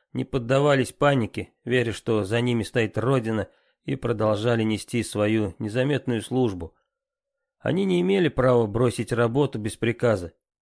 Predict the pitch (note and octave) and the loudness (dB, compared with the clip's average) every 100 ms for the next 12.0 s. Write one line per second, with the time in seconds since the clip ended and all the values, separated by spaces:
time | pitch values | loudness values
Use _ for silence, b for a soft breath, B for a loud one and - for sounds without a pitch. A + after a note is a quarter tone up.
0 | _ _ _ A2 G2+ A#2 G#2+ G2+ A2 A#2 | _ _ _ -8 -6 -4 -4 -4 0 2
1 | A2+ G#2 A2+ G#2 A2+ A#2+ B2+ - A2+ A2 | 2 0 -2 -2 0 2 0 0 -4 -2
2 | A#2 A#2 - C3 F#2+ - _ _ _ _ | 0 0 0 -2 -2 -6 _ _ _ _
3 | _ _ - C#3 C#3+ D3 C3 D3+ F3 D#3+ | _ _ -2 0 2 2 0 0 2 2
4 | A#2+ A2 B2+ C3 B2+ C3 C3+ B2 B2 B2 | 0 0 2 2 2 0 2 2 2 0
5 | C#3 C3+ A#2+ A#2+ B2 - D#3 D3 - G#2+ | 0 0 2 0 -2 0 0 0 0 -4
6 | F2+ - A2+ C3+ E3 C#3 D3+ C#3+ D3+ C#3 | -4 -6 -4 0 0 0 0 0 0 2
7 | D3 - B2+ A#2 F#2+ - _ _ _ _ | 0 0 0 0 -2 -6 _ _ _ _
8 | - A2 G2 G#2+ A2+ C3 C3+ - b b | -8 -4 -2 0 2 2 2 0 b b
9 | G#2+ - B2 B2+ - C3 D3+ C3+ A2+ B2+ | -6 -4 -4 -4 -2 0 2 2 0 -2
10 | B2+ C#3+ B2+ - B2 G#2+ C3 C#3 - - | 0 0 0 0 -2 -2 0 0 0 -4
11 | A2 B2+ B2+ - A#2 - C#3 C#3 - | -2 0 0 -2 -6 -2 0 0 -2